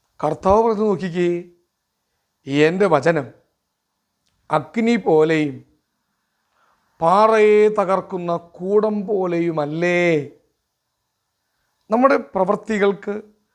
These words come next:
നമ്മുടെ സംഭാഷണങ്ങൾക്ക്, നമ്മുടെ പ്രബോധനമുള്ള പ്രഘോഷണങ്ങൾക്ക്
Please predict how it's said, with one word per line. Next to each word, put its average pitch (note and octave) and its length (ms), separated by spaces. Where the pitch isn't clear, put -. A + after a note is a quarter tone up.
നമ്മുടെ A3+ 340
സംഭാഷണങ്ങൾക്ക്, F#3+ 1200
നമ്മുടെ A3 280
പ്രബോധനമുള്ള A3 1000
പ്രഘോഷണങ്ങൾക്ക് F3+ 1120